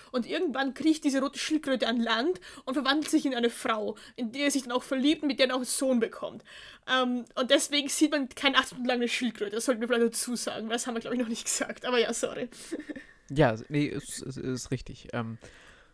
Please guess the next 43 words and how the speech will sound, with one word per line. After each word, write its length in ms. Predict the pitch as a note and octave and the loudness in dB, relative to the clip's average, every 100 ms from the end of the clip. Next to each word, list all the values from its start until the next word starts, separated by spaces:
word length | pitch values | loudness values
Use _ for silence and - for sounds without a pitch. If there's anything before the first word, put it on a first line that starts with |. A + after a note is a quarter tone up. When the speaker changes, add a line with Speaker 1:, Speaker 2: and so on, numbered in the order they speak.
| _ - | _ -10
Speaker 2:
jetzt 340 | B2+ B2 - - | -4 -4 -2 4
weiß 160 | B2+ | 6
ich 60 | B2 | 6
auch 120 | A2+ | 4
gar 120 | A#2+ | 4
nicht 100 | A#2 | 4
mehr, 160 | A2+ A2+ | 4 2
wo 100 | A2+ | 2
ich, 480 | A2 A2+ - - C#3+ | 2 0 -2 0 2
wo 60 | |
ich 160 | C3 C3+ | 2 2
genau 200 | C#3+ C3 | 4 4
jetzt 120 | C#3 | 4
ansetzen 440 | C#3 D3 D3 - B2+ | 2 2 2 2 4
wollte. 340 | C#3+ E3 E3 | 4 4 2
Ach 80 | D#3 | 4
so, 140 | G#3+ | 4
doch, 220 | F3+ E3 | 4 4
äh, 360 | - C3 B2 A#2+ | 6 6 6 4
es 160 | - - | 0 0
gibt 180 | F3 - | 2 8
ja 140 | B2 | 8
auch 100 | B2 | 6
f-, 300 | - C3+ A2+ | 0 -2 -2
die 120 | C3 | 0
verschiedensten 540 | C3+ - E3+ D3 - C3 | -2 0 -2 -2 -6 -4
Interpretationsansätze, 1080 | C3+ C3+ B2+ A#2+ - C#3 C3 A#2 A#2 - | -2 -2 -2 -2 -2 -2 -2 -2 -2 -2
was 160 | A#2+ B2 | -2 -2
denn 160 | A#2+ A2+ | -2 -2
jetzt 240 | - - | -2 -4
diese 180 | A2+ A#2 | -4 -4
rote 280 | C3+ A2+ A2 | -4 -6 -8
Schildkröte 600 | A#2 A2+ - - A2+ A2 | -6 -8 -8 -6 -6 -4
ist 320 | - - - | -4 -2 -4
und 140 | D2+ | -4
was 180 | A2 - | -2 -2
sie, 220 | A2 G#2+ | -2 -2
äh, 380 | G2 G2+ G2+ G#2 | -4 -4 -4 -6
verkörpert 580 | - A2+ - B2+ A2+ - | -8 -6 -2 -2 -2 -6
und 180 | A2+ A2 | -8 -10
wa-, 120 | - | -6
ob 160 | A#2+ - | -6 -6
sie, 180 | - | -10